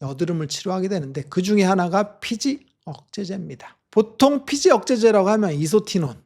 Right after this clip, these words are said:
이게 상품명이죠. 이소트레티노인, 레티노이드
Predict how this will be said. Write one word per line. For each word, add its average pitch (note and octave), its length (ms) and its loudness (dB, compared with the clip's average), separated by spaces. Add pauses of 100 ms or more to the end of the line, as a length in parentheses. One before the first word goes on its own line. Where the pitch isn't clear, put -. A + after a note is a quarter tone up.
이게 E3+ 180 -6
상품명이죠. F#3+ 880 -4
이소트레티노인, F#3 1160 -2 (280)
레티노이드 A#3 720 -4